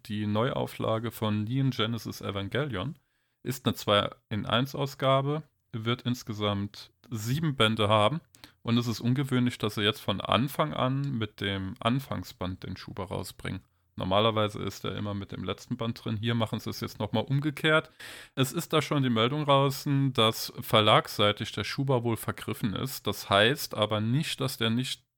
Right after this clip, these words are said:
noch bei Versandhändlern online oder, ähm, auch Großhändlern wie Amazon zum Beispiel oder auch bei den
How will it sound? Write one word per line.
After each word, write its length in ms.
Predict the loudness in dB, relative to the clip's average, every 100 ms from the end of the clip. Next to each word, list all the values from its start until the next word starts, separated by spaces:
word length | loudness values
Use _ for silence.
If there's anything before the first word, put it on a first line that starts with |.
| _ -2
noch 280 | 2 2 0
bei 520 | 2 4 6 4 -2 _ _ _
Versandhändlern 1300 | -2 2 2 2 2 0 0 0 0 0 -2 -4 -6 _ _ _ -4
online 640 | 2 4 4 4 2 -2 -4
oder, 560 | -4 -2 -2 -2 -6 _ _ _ -20 _ _ -2
ähm, 360 | 2 2 -2 -4 0
auch 200 | -2 0
Großhändlern 580 | -2 -2 -2 -2 -4
wie 80 | -4
Amazon 420 | -4 -2 -2 -2
zum 160 | -2 -2
Beispiel 360 | 0 -2 -4 -4
oder 400 | 0 0 0 0
auch 200 | -2 -2
bei 200 | -2 -2
den 280 | -2 -4